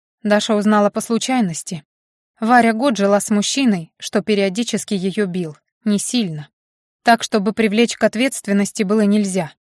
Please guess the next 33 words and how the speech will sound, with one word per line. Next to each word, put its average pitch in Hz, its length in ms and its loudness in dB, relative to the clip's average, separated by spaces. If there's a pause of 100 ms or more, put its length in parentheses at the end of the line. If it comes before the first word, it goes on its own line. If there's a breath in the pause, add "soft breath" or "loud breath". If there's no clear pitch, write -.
(260)
Как 214 200 2
девочка 214 440 0
избавилась 202 520 2
от 202 140 2
этого 190 260 2
ублюдка, 180 500 -4
загадка. 190 600 0 (300)
Последние 226 540 2
полгода, 226 460 -2
с - 80 -12
того 208 200 0
момента, 226 500 2
как - 200 -6
Варвара 208 440 4
устроилась 208 600 -2
работать, 214 500 -2 (400)
он 214 140 2
ее 220 280 2
не 208 140 2
беспокоил. 202 640 -2 (400)
У 226 100 0
Даши 214 300 4
были 208 220 0
догадки, 208 540 2
кто 240 420 -2 (200)
поспособствовал 202 880 -2
этому, 190 460 0 (260)
но 226 180 0
тут 254 200 -2
уже 233 180 0
не 240 220 4
ее 202 180 0
дело. 156 340 -10